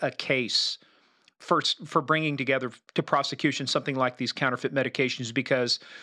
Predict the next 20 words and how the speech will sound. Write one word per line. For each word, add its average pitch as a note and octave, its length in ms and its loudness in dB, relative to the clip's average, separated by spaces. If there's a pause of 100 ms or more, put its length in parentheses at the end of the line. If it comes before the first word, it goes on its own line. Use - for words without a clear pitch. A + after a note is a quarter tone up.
(160)
again, C#3+ 320 2
we D3 120 4
won't D3 200 2
say D3+ 200 2
where C#3+ 160 0
you B2+ 120 0
work, B2+ 260 2
but C3 200 0
you D#3+ 120 0
guys C4+ 220 0
put G#3+ 180 2
a F3 40 0
lot D3 200 2
of C3 120 -4
effort C#3 260 2
into A#2+ 260 -2
this, A2+ 320 -2
and C#3 200 0
there's C#3 220 2
a, C3 140 2